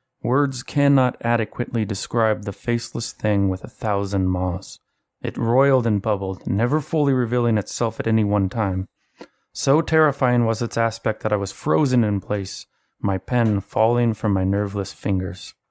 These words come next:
Cecil and Marion seemed as lifeless as myself, while a short, sharp cry issued from Crawford's mouth.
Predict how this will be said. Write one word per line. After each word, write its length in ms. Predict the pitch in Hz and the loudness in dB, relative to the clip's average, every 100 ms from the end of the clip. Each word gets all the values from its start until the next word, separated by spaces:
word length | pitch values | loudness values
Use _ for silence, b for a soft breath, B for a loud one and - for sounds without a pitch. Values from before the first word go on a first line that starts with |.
| _ _ - | _ _ -14
Cecil 460 | - 143 139 139 | -2 0 2 4
and 120 | 123 | 4
Marion 400 | 113 117 110 101 | 4 2 2 2
seemed 480 | 98 - 131 131 120 | 0 2 4 6 4
as 160 | 107 101 | 2 -4
lifeless 640 | 101 117 123 - 110 - | 0 0 -2 -4 -4 -2
as 160 | 101 95 | -4 -2
myself, 720 | 98 95 98 - 117 98 - _ _ _ | 0 0 -2 0 -2 -2 -8 _ _ _
while 220 | - 107 104 | -2 2 2
a 60 | |
short, 420 | - 139 143 - - | 0 0 0 -2 -18
sharp 420 | - 127 120 - | -6 -2 -2 -4
cry 280 | - 113 110 | -2 -2 0
issued 360 | 117 - 117 | -4 -6 -6
from 180 | - 104 | -2 -2
Crawford's 560 | - 120 110 113 98 - | 0 -2 -2 -4 -6 -2
mouth. 320 | 101 95 | 0 0